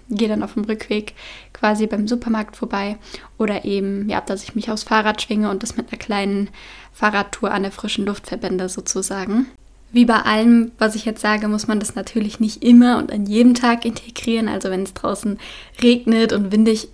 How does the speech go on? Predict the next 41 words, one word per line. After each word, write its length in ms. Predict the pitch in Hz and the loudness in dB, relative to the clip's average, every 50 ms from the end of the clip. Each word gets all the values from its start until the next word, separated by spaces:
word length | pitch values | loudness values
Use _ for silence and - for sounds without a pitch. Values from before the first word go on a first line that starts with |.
| - - - | -12 -4 0
ist, 320 | - 220 214 - - - | 2 2 2 0 -2 -2
dann, 240 | 196 185 196 196 185 | -2 0 0 -2 -2
äh, 340 | - 185 190 190 196 - - | -2 -2 -2 -2 -2 -2 0
nehme 240 | 214 214 196 - | 0 0 0 -2
auch 120 | 214 214 - | -4 -6 -6
ich 160 | - 233 - | -8 -6 -4
natürlich 400 | - 196 202 - 196 202 - - | -4 -6 -4 -4 -4 -4 -2 2
nicht 180 | - 233 240 - | 2 2 2 2
das 140 | 226 214 - | -4 -4 -4
Fahrrad, 380 | - - 220 214 220 214 214 | -2 -2 0 0 0 -2 -2
sondern 260 | - 214 202 196 196 196 | -2 -4 -2 -2 -2 -2
bin 180 | 196 196 190 | -4 -4 -2
dankbar 440 | 180 202 190 196 196 - - 190 190 | -2 -2 -2 -2 -2 -4 -4 -6 -6
für 120 | - 220 | -6 -6
das 140 | 196 208 - | -8 -6 -6
Auto. 460 | - - 202 202 202 - - 208 220 240 - - - - - - - - | -6 -4 -4 -4 -4 -4 -4 -4 -4 -6 -8 -14 -16 -14 -14 -14 -8 -2
Aber 300 | - 214 214 214 214 208 | 0 0 2 2 0 0
so, 600 | 202 208 208 202 202 202 202 202 202 202 202 - - | 0 -2 -4 -2 -2 -2 -2 -2 -2 -4 -4 -6 -6
ähm, 520 | - 202 202 202 202 202 202 202 202 202 208 - | -6 -6 -4 -4 -4 -4 -4 -4 -4 -6 -8 -8
prinzipiell 800 | - - 277 277 - 233 - - - - 214 202 196 202 214 214 - - - - | -2 -2 -2 0 -2 -4 -6 -6 -6 -4 -2 -2 -2 -2 -4 -6 -10 -16 -14 -6
finde 140 | - - 214 | -6 -4 -4
ich 80 | 208 - | -4 -6
das 180 | - 214 - | -8 -8 -6
ganz 220 | - - 196 - - | -6 -6 -4 -4 -4
schön, 260 | - - 196 - - | -4 -4 -4 -4 -4
öfter 280 | - 214 - - 226 208 | -6 -6 -6 -6 -6 -4
mal 280 | 196 196 196 190 - | -4 -4 -4 -4 -4
aufs 300 | - 202 196 - - - | -4 -6 -6 -6 -10 -12
Fahrrad 420 | - - 196 214 - 202 202 - - | -6 -4 -4 -4 -2 -4 -6 -6 -6
umzusteigen. 760 | 226 226 - - 226 - - - - 214 208 220 240 240 - - - - - - - - - | -6 -6 -6 -8 -8 -8 -8 -6 -6 -6 -6 -6 -8 -8 -10 -14 -20 -20 -20 -20 -20 -8 0
Dann 220 | - 240 247 262 277 | 2 4 4 4 4
eine 240 | - 269 262 254 | 4 4 4 4
Sache, 400 | 226 240 240 240 - 247 240 240 | 4 4 2 2 2 2 4 2
die 260 | 226 233 - 262 294 302 | 2 2 2 4 4 4
habe 120 | - 277 | 2 0
ich 80 | 262 - | -2 -2
tatsächlich 520 | 269 247 247 - 240 240 - 247 233 - | -2 -2 0 0 0 0 0 -2 -4 -4
schon 320 | - - 240 226 233 233 - - | -2 0 4 4 4 4 2 -2
sehr 280 | - 208 214 226 226 214 | -4 0 2 2 2 2
gut 160 | 214 214 214 | 0 -4 -4
in 120 | - 202 | -4 -8